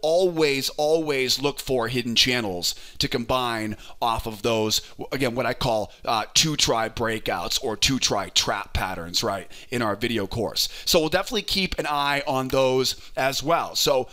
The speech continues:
long trades are definitely on our radar here on Crude. And again, I talk about failures and breakouts. As I mentioned before, I talk about all those patterns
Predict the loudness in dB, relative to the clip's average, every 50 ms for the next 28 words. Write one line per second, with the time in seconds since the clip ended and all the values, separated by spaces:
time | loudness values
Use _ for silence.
0 | -16 -18 -10 -2 2 2 4 4 2 2 2 2 2 2 2 2 2 2 2 2
1 | 0 -2 0 2 0 0 0 0 0 0 0 2 0 2 2 2 2 2 2 0
2 | 2 2 2 2 4 2 2 0 -4 -10 -12 -4 0 2 2 4 2 2 0 0
3 | 2 4 4 4 4 2 0 0 2 2 2 2 2 0 -2 -8 -12 -10 -4 -2
4 | 0 0 2 2 0 0 2 0 -2 -2 -2 -8 -6 0 2 2 4 4 2 2
5 | 2 0 2 0 0 -2 -2 -6 -10 -4 0 0 0 0 0 0 2 2 2 0
6 | 0 0 0 2 2 0 0 -2 -6 -4 -4 -2 -2 -2 0 -2 -2 -2 -2 -4
7 | 0 2 4 4 4 2 0 -2 -4 -4 -4 -4 -2 -2 -2 -2 0 2 2 2
8 | 2 2 2 2 0 0 0 -2 0 0 0 0 0 -2 -4 -2 -2 -2